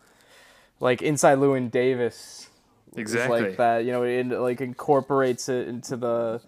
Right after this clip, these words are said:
Speaker 1: mood and theme of the movie.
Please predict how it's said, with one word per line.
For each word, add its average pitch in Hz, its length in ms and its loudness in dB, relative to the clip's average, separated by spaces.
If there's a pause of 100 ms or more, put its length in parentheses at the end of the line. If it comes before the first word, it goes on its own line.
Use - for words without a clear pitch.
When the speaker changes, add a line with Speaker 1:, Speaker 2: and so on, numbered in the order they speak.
(420)
Speaker 1:
mood 135 540 2
and 117 180 -2
theme 120 580 -4
of 110 240 -8
the 110 300 -4 (340)
movie. 120 600 -2